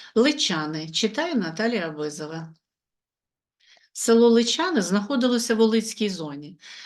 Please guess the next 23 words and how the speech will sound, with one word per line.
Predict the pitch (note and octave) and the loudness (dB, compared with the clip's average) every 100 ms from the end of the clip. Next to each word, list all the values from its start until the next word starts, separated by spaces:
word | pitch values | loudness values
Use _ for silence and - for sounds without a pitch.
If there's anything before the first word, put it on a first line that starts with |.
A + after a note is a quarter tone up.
| - F#3+ | -12 -2
Взагалі | G3+ A#3 A3+ | 2 4 4
весь | G#3+ G#3+ A3 | 2 0 2
район | G#3+ B3 E4+ A3+ | 2 2 0 0
можна | F#3+ G3+ F#3+ | 0 -4 -4
поділити | G3 G#3+ C#4 D#4+ G3 | -2 -2 -2 -6 -6
за | F#3 | -6
природніми | F#3+ G3 G3+ F3+ E3 E3+ F#3 | -4 -2 -2 -2 -6 -8 -4
умовами | A3 D#4 D#4 F3 E3 | -2 -2 -4 -6 -6
на | F3 F#3 | -6 -4
дві | G#3+ B3+ | -2 -2
частини: | G#3+ F#3+ - C#3 C#3 C#3 | -4 -8 -8 -10 -8 -4
лісову | F#3+ G3+ C4+ E4 F4 | -2 0 0 -2 -4
з | - | -2
центром | F#3+ F#3 F3+ E3 | -2 -2 -4 -6
у | F#3+ | -6
Цумані | - G3 D#3+ D#3 C#3+ - - - - - - A#3 | -4 -4 -4 -8 -10 -14 -18 -16 -16 -16 -4 2
і | A#3 A#3 A3 | 4 6 4
лісостепову | A3 B3+ A#3+ G#3 - A3+ A3+ A#3+ A#3+ F4 | 2 2 2 0 2 2 2 2 0 -2
з | - - | -6 -4
центром | G3+ A#3 C4 C4+ C#4 - | 0 0 -2 -4 -6 -4
у | F#3+ G#3+ - | -4 -4 -4
Олиці. | F#3+ D#3 D3 - - - _ _ _ _ _ _ _ _ _ _ _ - | -2 -4 -8 -12 -14 -14 _ _ _ _ _ _ _ _ _ _ _ -6
Раніше | F#3 F#3 F3+ D3+ - A3 | -2 0 0 -2 0 -2